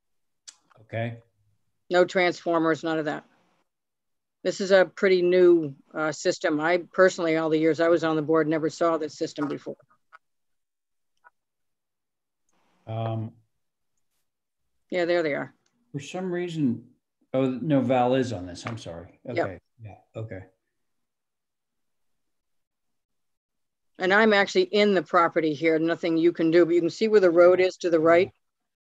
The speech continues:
Speaker 2: And then that liner building was going to have power, but they don't now. They're just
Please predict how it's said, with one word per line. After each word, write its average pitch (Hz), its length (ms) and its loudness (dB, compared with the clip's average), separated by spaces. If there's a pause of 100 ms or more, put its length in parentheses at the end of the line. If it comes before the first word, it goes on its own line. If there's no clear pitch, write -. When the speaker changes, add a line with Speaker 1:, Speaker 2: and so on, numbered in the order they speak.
(140)
Speaker 2:
And 180 140 2
then 180 160 6
that 175 180 4
liner 185 360 4
building 165 640 4
was 214 300 4
going 185 240 -2
to 170 100 -4
have 165 300 -10
power, 165 320 -2
but 151 180 -10
they 165 140 -2
don't 165 280 -4
now. 147 340 -10 (220)
They're 170 160 0
just 165 340 -8